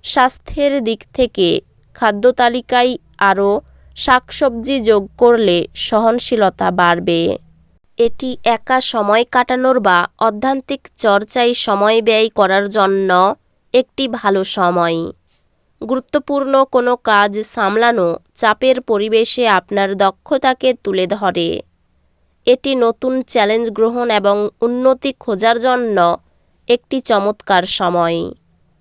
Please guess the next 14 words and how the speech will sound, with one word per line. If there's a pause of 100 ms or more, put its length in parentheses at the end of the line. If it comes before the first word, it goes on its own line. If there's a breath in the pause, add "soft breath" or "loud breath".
(420)
এই
সময়টি
আপনার
শিক্ষাগত
প্রচেষ্টাও
সহায়ক
এবং (600)
আপনি
আপনার (140)
একাডেমিক (100)
প্রচেষ্টায় (480)
সাফল্য (100)
দেখতে
পারেন।